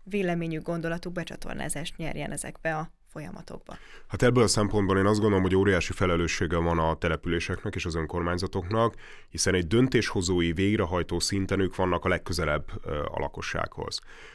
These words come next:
Speaker 2: Tehát én, amikor képviselő voltam, vagy alpolgármester voltam, én személyesen megtapasztaltam azt, hogy napi szinten kerestek meg lakosok, csoportok,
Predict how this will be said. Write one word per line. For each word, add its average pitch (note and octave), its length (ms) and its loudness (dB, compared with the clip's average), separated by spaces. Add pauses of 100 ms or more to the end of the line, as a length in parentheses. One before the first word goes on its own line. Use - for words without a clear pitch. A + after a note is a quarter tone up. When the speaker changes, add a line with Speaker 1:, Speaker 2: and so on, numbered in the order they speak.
(160)
Speaker 2:
Tehát E2+ 220 0
én, A2+ 180 6
amikor F2 520 2
képviselő - 440 4
voltam, F2 320 2
vagy D#2 120 0
alpolgármester E2+ 600 0
voltam, A2 360 2
én G#2 160 4
személyesen D#2 400 -2
megtapasztaltam E2 800 -2
azt, G2 160 2
hogy G#2+ 100 2
napi G2+ 220 0
szinten F2+ 480 0
kerestek E2+ 540 -2
meg F2+ 300 0
lakosok, F2+ 520 -2
csoportok, E2+ 800 2